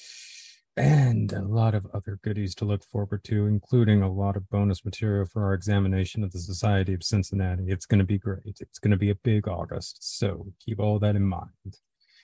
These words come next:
All right. I have got two guests joining me for this outing, one a repeater, the other a newbie.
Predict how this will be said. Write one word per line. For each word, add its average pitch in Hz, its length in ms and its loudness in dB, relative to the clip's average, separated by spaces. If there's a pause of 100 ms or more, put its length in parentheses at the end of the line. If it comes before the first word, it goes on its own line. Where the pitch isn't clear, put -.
(680)
All 175 120 8
right. - 420 -2 (760)
I 151 140 8
have 123 140 6
got 113 220 4
two 147 220 2
guests 120 260 2
joining 104 380 2
me 95 140 -2
for 104 120 -12
this 101 220 -10
outing, 123 480 2
one 117 240 4
a - 20 4
repeater, 117 580 0
the 107 220 -6
other 110 220 -2
a 107 80 -4
newbie. 95 400 -2